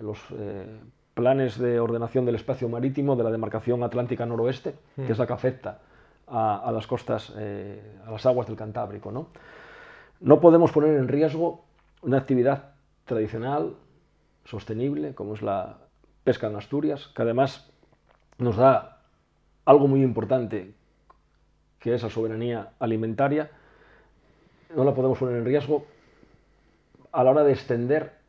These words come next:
Speaker 1: eh, estas, estas nuevas, eh, energías, ¿no? Hay que mirar, yo creo que muy mucho, dónde ponemos, eh, los eólicos y hay que evitar dañar los caladeros, ¿no? Eh, yo creo que esa es una de las premisas, eh, esenciales, ¿no?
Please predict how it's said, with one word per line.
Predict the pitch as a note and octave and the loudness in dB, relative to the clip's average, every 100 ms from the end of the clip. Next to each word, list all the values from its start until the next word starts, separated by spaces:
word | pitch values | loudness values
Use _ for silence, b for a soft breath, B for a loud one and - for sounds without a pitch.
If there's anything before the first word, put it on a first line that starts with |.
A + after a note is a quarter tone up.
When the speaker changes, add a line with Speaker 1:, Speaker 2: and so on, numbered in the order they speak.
| - | -6
Speaker 1:
eh, | A2+ A2 A2 C3+ | -2 -2 -2 -6
estas, | - B2+ A#2+ A2+ G#2+ G2+ - - | -4 0 2 2 -2 -8 -14 -14
estas | - A#2+ A2 | -6 -4 0
nuevas, | A2+ A#2 G#2+ | 2 0 -2
eh, | G2 G2 | -6 -6
energías, | G#2+ G#2 G#2+ A2+ G2+ G2+ | -6 -6 -6 -6 -8 -8
¿no? | A#2+ - B B B | -12 -12 B B B
Hay | A#2+ | 0
que | D#3+ | 4
mirar, | C3+ C3 D3+ D#3 - b b b b | 4 6 4 2 -10 b b b b
yo | A2 | -4
creo | G#2+ C3+ | 4 4
que | C3 A2 - - - | 4 -2 -4 -20 -6
muy | D#3 D3 | 2 6
mucho, | D3 D#3+ - E3 - b b - | 6 4 0 -6 -6 b b -6
dónde | A#2+ C3 C3+ | 0 4 4
ponemos, | C3+ A#2+ B2 C#3 C#3 - | 4 2 4 2 0 -2
eh, | - A2 A2 | -8 -8 -6
los | A2+ G2+ A2 | -6 -2 2
eólicos | B2+ C#3+ D#3+ C#3+ - - | 2 0 -2 -6 -10 0
y | B2 | 2
hay | C3 | 4
que | C#3+ | 4
evitar | B2 A2+ C#3+ D#3 - - | 2 0 0 -2 -4 -12
dañar | A#2 A2+ C3+ D#3 - - | -8 -4 -2 -4 -8 -6
los | A2+ - | -6 -4
caladeros, | G#2+ G#2+ A2+ A2+ A2 - | -4 -4 -4 -8 -18 -18
¿no? | F3+ - b b b b b | -18 -18 b b b b b
Eh, | F3+ G2+ G#2 A2+ | -12 -8 -8 -4
yo | A2+ | 0
creo | C#3 C3+ | 2 2
que | C3+ | 2
esa | C#3+ C#3 | 6 6
es | D#3 - | 6 2
una | - B2+ C#3 C3 - _ | -4 0 2 2 -2 _
de | D3 B2+ | 0 2
las | A#2 | 2
premisas, | - A#2 D3+ D3+ D#3+ - - | 0 2 4 4 0 0 -2
eh, | A#2 A2 C#3 | 2 2 2
esenciales, | D#3+ - G#2+ G2+ B2+ A2 G#2 G#2 | -4 -2 -4 -2 -2 -2 -6 -10
¿no? | B2+ D3 | -8 -8